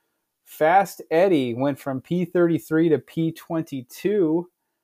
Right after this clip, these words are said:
and Doug Malberg went from P sixty-five to P fifty-four. So those five teams had good weeks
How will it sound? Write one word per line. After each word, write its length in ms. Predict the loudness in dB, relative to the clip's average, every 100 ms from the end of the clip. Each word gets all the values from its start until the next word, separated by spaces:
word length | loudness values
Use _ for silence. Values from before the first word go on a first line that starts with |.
| _ -12
and 200 | -10 -2
Doug 260 | 2 2 2
Malberg 500 | 2 2 2 0 -2
went 220 | -6 -8
from 160 | -12 -8
P 180 | -8
sixty-five 760 | -6 -8 -8 -8 -4 -2 0 -2
to 60 | -6
P 220 | -4 -6
fifty-four. 760 | -4 -6 -6 -12 -6 -2 -2 -4
So 400 | -4 -4 -4 -10 _ _ _ _ 0
those 380 | 2 2 0
five 580 | -6 0 4 4 4 0 -6 -14
teams 540 | -8 -4 -2 -4 -4
had 260 | -2 -2 0
good 180 | -2 0
weeks 600 | 0 0 -2 -16 -16